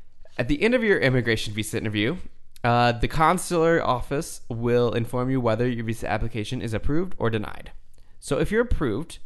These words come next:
you will be informed how and when your passport and visa will be returned to you, because they'll have to take your passport and visa.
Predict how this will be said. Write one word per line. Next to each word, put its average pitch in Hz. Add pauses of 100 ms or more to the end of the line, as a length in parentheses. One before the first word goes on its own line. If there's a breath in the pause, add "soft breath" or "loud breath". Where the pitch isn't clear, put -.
(220)
you 123
will 127
be 127
informed 135
how 98
and 160
when 110
your 113
passport 110
and 110
visa 107
will 107
be -
returned -
to -
you, -
because 110
they'll 117
have 113
to 117
take 127
your 135
passport 113
and 123
visa. 156